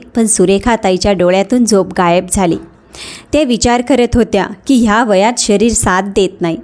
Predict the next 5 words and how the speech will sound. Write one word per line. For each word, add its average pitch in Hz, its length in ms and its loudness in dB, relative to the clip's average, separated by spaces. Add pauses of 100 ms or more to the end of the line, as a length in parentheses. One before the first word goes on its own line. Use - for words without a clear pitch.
(320)
आणि 285 200 2
मुलेसुद्धा 247 680 0
कशी 247 340 0
दूर 202 320 2
होतात. 170 280 -2